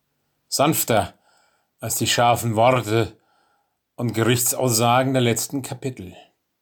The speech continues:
"Tröstet mein Volk." Unvergleichlich hat diese die Stille durchbrechenden Worte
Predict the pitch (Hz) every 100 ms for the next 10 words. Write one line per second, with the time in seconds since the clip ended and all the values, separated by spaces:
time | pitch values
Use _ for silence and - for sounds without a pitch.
0 | _ _ _ _ _ - 107 160 170 175
1 | 175 - 131 139 156 - 107 87 - -
2 | - _ _ _ _ _ _ _ - -
3 | - - 175 190 180 123 131 117 98 95
4 | 110 110 - - 117 120 113 110 113 -
5 | - 160 170 143 131 - 117 127 160 135
6 | 113 117 131 135 123